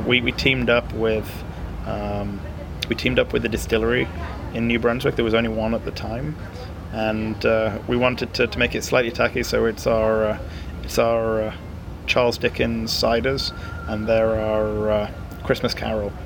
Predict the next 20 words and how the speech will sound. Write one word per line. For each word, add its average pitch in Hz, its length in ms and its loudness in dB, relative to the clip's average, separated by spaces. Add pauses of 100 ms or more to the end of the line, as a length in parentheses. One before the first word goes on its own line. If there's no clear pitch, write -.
(400)
So 113 400 2 (180)
in 131 120 2
the 120 60 -2
Christmas 117 360 -2
Carol, 117 420 4 (880)
um, 107 460 2
Scrooge 117 340 0
was 110 120 2
visited 107 360 -2
by 107 160 2
three 120 260 0
spirits: - 520 0 (320)
the 113 60 -4
spirit 120 280 2
of 110 100 0
Christmas 117 300 -2
past, - 460 0
present, 110 360 0
and 107 140 -6
future. 120 360 -4